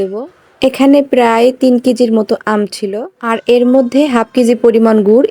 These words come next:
এবং এক কেজি পরিমাণ চিনি ব্যবহার করেছি। আমগুলো এখন আমি এভাবে বেশ কিছুক্ষণ নাড়াচাড়া করে নিব। তারপর আমি বেশ কিছুক্ষণ ঢাকনা দিয়ে ঢেকে দেব। এই আমের মধ্যে প্রচুর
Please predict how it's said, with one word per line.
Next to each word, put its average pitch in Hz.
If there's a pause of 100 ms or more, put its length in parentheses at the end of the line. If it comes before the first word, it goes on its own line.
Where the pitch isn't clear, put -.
এবং 208 (180)
এক 208
কেজি 233
পরিমাণ 226
চিনি 233
ব্যবহার 202
করেছি। 196 (460)
আমগুলো 262 (140)
এখন 247
আমি 247 (120)
এভাবে 233 (120)
বেশ 226 (100)
কিছুক্ষণ 247
নাড়াচাড়া 214
করে 208
নিব। 190 (360)
তারপর 262 (160)
আমি 247 (140)
বেশ 247 (100)
কিছুক্ষণ 247 (100)
ঢাকনা 214
দিয়ে 226
ঢেকে 214
দেব। 196 (320)
এই 269 (180)
আমের 240
মধ্যে 247
প্রচুর 233